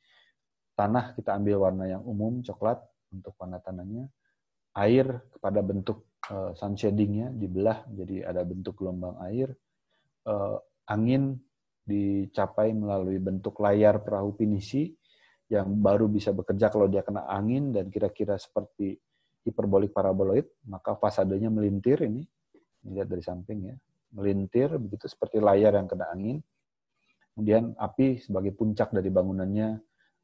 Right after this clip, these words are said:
eh, proporsi bangunannya menjadi lebih tinggi. Ini bangunan dari sudut pandang depan,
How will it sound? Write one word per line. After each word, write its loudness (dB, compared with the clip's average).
eh, -4
proporsi 0
bangunannya -4
menjadi -8
lebih -12
tinggi. -14
Ini -6
bangunan -4
dari -6
sudut -12
pandang -6
depan, -6